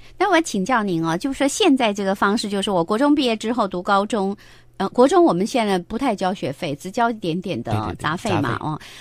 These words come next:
Speaker 1: 那十二年国教跟，啊，过去不一样的地方，就是以后读国立，呃，公立高中不用交学费。
Speaker 2: 呃，
Speaker 1: 唯一不同是这样。
Speaker 2: 是免学费。是。
Speaker 1: 最大的不同。
Speaker 2: 呃，学费这边是最大的不同。
Speaker 1: 差很多钱吗？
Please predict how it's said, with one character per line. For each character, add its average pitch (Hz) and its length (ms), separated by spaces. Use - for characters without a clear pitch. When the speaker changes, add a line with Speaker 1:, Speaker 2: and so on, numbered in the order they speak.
Speaker 1:
那 262 260
十 - 180
二 349 180
年 220 220
国 196 200
教 202 360
跟， 214 300
啊， 165 240
过 220 220
去 208 160
不 220 120
一 214 120
样 196 180
的 175 80
地 202 140
方， 185 200
就 185 140
是 170 280
以 208 80
后 254 140
读 196 220
国 190 220
立， 208 240
呃， 165 120
公 247 240
立 240 120
高 202 180
中 202 240
不 226 120
用 254 140
交 202 160
学 170 160
费。 170 200
Speaker 2:
呃， 87 480
Speaker 1:
唯 - 100
一 262 120
不 254 120
同 175 220
是 185 160
这 185 80
样。 151 200
Speaker 2:
是 - 180
免 - 20
学 - 0
费。 - 80
是。 - 0
Speaker 1:
最 349 140
大 247 160
的 185 80
不 180 140
同。 151 240
Speaker 2:
呃， 85 360
学 - 280
费 160 160
这 139 120
边 127 120
是 120 120
最 117 120
大 101 100
的 95 60
不 87 120
同。 85 120
Speaker 1:
差 277 180
很 277 120
多 208 160
钱 180 240
吗？ 151 300